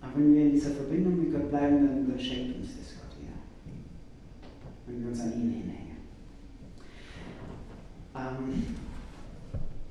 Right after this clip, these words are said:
wir möchten euch jetzt eine Zeit der, der Stille schenken. Wir haben wieder so ein bisschen so ein, so ein Gebet, so leicht vorformuliert.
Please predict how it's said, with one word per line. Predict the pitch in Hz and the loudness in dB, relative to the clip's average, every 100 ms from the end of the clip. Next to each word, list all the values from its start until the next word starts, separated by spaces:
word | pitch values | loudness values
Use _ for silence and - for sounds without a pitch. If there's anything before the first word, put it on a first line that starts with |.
| - - - - - | -6 -8 -10 -10 0
wir | 160 175 | 8 10
möchten | - 175 | 10 8
euch | 165 165 | 4 4
jetzt | 147 | 4
eine | 147 | 2
Zeit | - 165 175 147 | 4 6 6 6
der, | 147 143 | 4 6
der | 143 151 | 4 2
Stille | - 208 - - | 2 4 4 4
schenken. | - - - - - - - - - - - - - - - | 0 -2 -4 -6 -10 -12 -16 -18 -16 -16 -18 -18 -18 -18 -10
Wir | 127 123 143 | -6 0 4
haben | 165 | 4
wieder | 160 156 | 6 6
so | 156 | 6
ein | 151 151 | 6 6
bisschen | - 156 151 | 6 4 4
so | 147 143 | 8 10
ein, | 143 143 - - - - - - - - - - - | 12 12 8 0 -2 -6 -12 -12 -14 -14 -14 -12 -6
so | 151 | 4
ein | 147 147 | 6 6
Gebet, | 156 170 165 | 6 6 6
so | 147 | 6
leicht | 143 156 165 - 165 | 6 8 6 2 2
vorformuliert. | 160 170 170 160 151 147 147 | 4 4 4 4 8 8 8